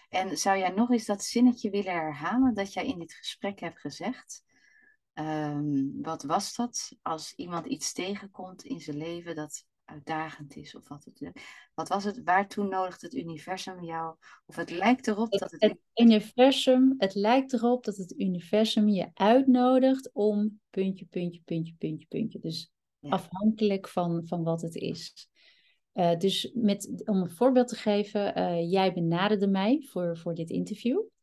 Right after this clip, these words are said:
Speaker 1: Mhm.
Speaker 2: gesprek. Ehm, het lijkt erop dat het universum mij uitnodigt om meer over mijn boek te gaan praten.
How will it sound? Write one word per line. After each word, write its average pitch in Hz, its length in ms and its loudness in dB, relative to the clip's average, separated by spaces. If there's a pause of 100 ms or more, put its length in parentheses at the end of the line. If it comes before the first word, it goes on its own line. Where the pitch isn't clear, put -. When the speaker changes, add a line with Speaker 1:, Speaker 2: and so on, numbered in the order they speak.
(220)
Speaker 1:
Mhm. 160 300 -12 (280)
Speaker 2:
gesprek. - 680 -2 (180)
Ehm, 175 720 0 (160)
het 208 180 -2
lijkt 220 440 2
erop 247 300 4
dat 196 100 0
het 180 180 -8
universum 170 520 -2
mij 170 260 0
uitnodigt 233 760 2
om 180 140 -4
meer 202 240 2
over 196 260 -2
mijn 180 200 -2
boek 175 180 -4
te 170 80 -10
gaan 156 220 -6
praten. 151 560 -6